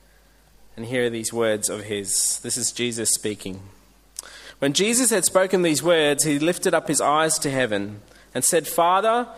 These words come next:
the hour has come. Glorify your Son, that the Son may glorify you,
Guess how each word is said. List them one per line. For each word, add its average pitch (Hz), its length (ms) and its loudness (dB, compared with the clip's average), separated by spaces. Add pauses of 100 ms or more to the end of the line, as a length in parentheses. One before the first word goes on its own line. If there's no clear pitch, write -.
(220)
the 151 140 2
hour 185 360 4
has 180 180 0
come. 127 560 0 (840)
Glorify 190 960 2
your 170 260 0
Son, 143 520 2
that 131 100 0
the 131 80 -6
Son 156 380 0
may 147 140 0
glorify 135 560 0
you, 113 500 -4